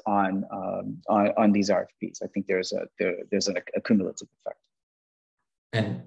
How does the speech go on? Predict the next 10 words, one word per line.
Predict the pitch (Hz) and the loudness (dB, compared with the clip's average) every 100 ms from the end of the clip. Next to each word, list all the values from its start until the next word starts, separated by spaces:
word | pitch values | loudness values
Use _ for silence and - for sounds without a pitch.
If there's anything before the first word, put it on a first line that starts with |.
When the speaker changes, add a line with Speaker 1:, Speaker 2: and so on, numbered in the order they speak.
| - | -6
Speaker 2:
and | 101 | -4
in | - 120 | 0 2
those | 113 95 | 4 4
R | 92 98 | 4 4
F | 92 - | 2 -2
Ps | 104 104 98 90 | -6 -2 0 -2
that | 90 | -4
you're | 87 92 | -2 2
evaluating, | 92 87 87 90 92 87 85 90 87 - | 2 0 -2 0 0 -2 -6 -8 -10 -14
how, | - 98 104 104 - | -8 -4 -2 -2 -4